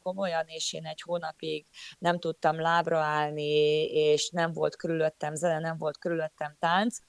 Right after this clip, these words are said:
jött egy csapat, hogy ülőtáncba segítsek, és akkor bejöttek a lakásba, és akkor a férjem azt mondta, hogy de jó, hogy végre zene van,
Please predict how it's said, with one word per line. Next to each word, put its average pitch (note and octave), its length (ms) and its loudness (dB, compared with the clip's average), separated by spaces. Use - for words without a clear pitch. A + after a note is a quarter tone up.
jött F3+ 340 6
egy D#3+ 320 8
csapat, E3 480 6
hogy D#3 420 4
ülőtáncba D#3 680 6
segítsek, D#3 600 -2
és - 140 -4
akkor - 120 0
bejöttek F3+ 520 4
a D3 320 0
lakásba, E3 680 2
és D#3+ 180 -2
akkor D#3+ 300 -6
a D#3 80 -4
férjem E3 400 -4
azt D#3+ 200 -8
mondta, D#3+ 280 -8
hogy D#3+ 220 -4
de F3 360 2
jó, D3+ 360 2
hogy E3 180 -8
végre D#3 380 0
zene E3 400 0
van, G3 420 -2